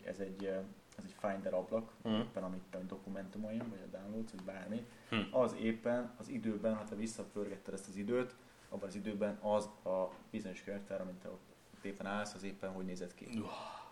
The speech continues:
Speaker 1: Tehát egyszerűen azt mondod, hogy visszapörgeted az időt, mint talán ilyen másfél évvel,
Speaker 2: Szép
Speaker 1: lehet, hogy
Speaker 2: vakítás.
Speaker 1: nem fog tudni. És akkor nem az van, hogy mit tudom én, meg lehet keresni ilyen backup fájlokba,
Speaker 2: <laughs>
Speaker 1: mit tudom én, napi szinten elnevezi a könyvtárakat, és akkor benne van duplikálva minden, hanem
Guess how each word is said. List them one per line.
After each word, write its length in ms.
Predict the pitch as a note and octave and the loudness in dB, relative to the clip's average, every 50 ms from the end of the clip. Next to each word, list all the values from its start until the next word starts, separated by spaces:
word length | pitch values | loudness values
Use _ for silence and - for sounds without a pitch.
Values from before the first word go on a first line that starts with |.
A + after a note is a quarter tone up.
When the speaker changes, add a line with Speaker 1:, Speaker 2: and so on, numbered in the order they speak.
| - - | -16 -14
Speaker 1:
Tehát 160 | - G2 - | -12 -10 -8
egyszerűen 220 | G2+ G2+ - B2 C3 | -8 -2 2 4 4
azt 80 | C3+ - | 4 4
mondod, 180 | A2+ G#2 G#2+ | 4 2 2
hogy 80 | B2 B2+ | 2 0
visszapörgeted 440 | - A#2 - G#2 G2+ G2 G2 - F#2+ | 0 0 0 0 0 0 -2 -2 -2
az 60 | G2 | -2
időt, 360 | G2+ G2 F#2+ F#2 F#2 G2 F#2+ F#2+ | -2 -2 -2 -2 -2 -4 -4 -4
mint 160 | F#2 F#2+ F#2+ - | -4 -6 -4 0
talán 160 | F#2+ F#2+ F2+ | 0 0 0
ilyen 180 | F#2 F#2+ F#2 F2+ G2+ | 0 -2 -4 -2 -2
másfél 340 | G2 F#2+ G2 - - F2+ | -4 -4 -4 -4 -4 -2
évvel, 400 | F#2+ G#2+ A2+ C3 C3+ C#3+ - - - - | -2 0 2 2 2 2 2 -2 -6 -6
Speaker 2:
Szép 260 | - - - B2 G#2+ | -4 0 4 4 4
Speaker 1:
lehet, 140 | G#2 G#2 F#2+ | 4 4 4
hogy 80 | F2+ G#2+ G#2 G2 G2 | 4 4 4 4 4
Speaker 2:
vakítás. 260 | G2+ G2+ G2 G2 - | 4 4 4 6 6
Speaker 1:
nem 100 | A#2 B2 | 6 6
fog 240 | B2+ - D3+ B2 - | 8 8 6 6 6
tudni. 260 | D3 D3+ - - - - C3 A2 - - - - | 8 8 6 6 6 2 0 -2 -2 -6 -14 -12
És 160 | - - - | -6 -2 -2
akkor 420 | C#3 - - D#3+ D#3+ - A3+ - - - - - - | -2 0 4 4 4 4 2 -2 -8 -12 -10 -4 0
nem 160 | D#4 - G#3 | 2 4 6
az 120 | E3+ D3+ | 6 6
van, 140 | D3 D3 C#3 | 6 4 6
hogy 120 | C#3 C3 A#2 G#2+ | 6 6 6 6
mit 140 | A2 A2 A2 - | 4 4 4 2
tudom 220 | - A2 G#2+ G#2 | 2 2 4 4
én, 120 | G#2 G#2 G2+ | 4 4 4
meg 200 | G2+ G2 F#2+ G2 | 2 2 4 4
lehet 180 | G2+ F#2+ - - | 4 4 4 4
keresni 400 | G2+ F#2+ G2 F#2+ - - F#2+ G2 | 6 6 6 6 4 0 0 2
ilyen 180 | G2 G2 F#2 F2 | 4 4 2 4
backup 260 | F2+ F2+ - G2 F#2 | 2 2 4 4 2
fájlokba, 600 | - - F2+ E2+ - - - F#2 F#2 F2 F2 F2+ - - - | 4 4 2 2 2 0 4 4 4 4 4 0 -4 4 10
Speaker 2:
<laughs> 360 | - G2 - - A2 A2 - | 10 10 10 10 4 4 6
Speaker 1:
mit 180 | G#2 G2+ G2+ G2+ - | 6 6 6 6 8
tudom 180 | G2+ G2 F#2+ | 10 10 10
én, 220 | F#2 F#2 F#2+ G2 G2+ | 10 6 4 2 6
napi 260 | A2 A2+ G#2+ G#2+ - G2+ | 8 8 8 8 8 2
szinten 360 | - - G2 F#2 F#2 G2 F#2+ | 0 2 0 2 2 4 4
elnevezi 760 | G2 G2+ G2+ G2 G2 F#2 F#2 F#2 F2+ F2+ F#2 F#2 F#2 F2+ - - | 6 6 6 6 6 6 6 4 2 2 2 2 2 2 0 0
a 220 | - - - D#2 | 0 0 0 2
könyvtárakat, 640 | - - F#2 F#2 F2+ - - F#2 F#2 F#2 F2+ F#2 F#2 | 2 4 4 4 4 6 6 8 8 8 6 4 0
és 120 | - F2 - | 0 -2 -4
akkor 200 | F#2 - - - | -4 -6 -4 -2
benne 220 | - E2+ E2+ F2 | 0 0 0 0
van 100 | E2+ E2+ | -2 -2
duplikálva 460 | F#2 - - - - - F#2 F2 F2 | -2 -4 -4 -6 -4 -2 0 0 0
minden, 460 | E2+ F2+ F#2+ G2 F#2+ F#2+ G2 F#2+ F#2+ - | 0 0 0 2 2 2 2 2 0 -2
hanem 360 | G2+ G#2 G#2+ G#2+ A2 A2 A2+ | -2 0 2 2 2 0 -2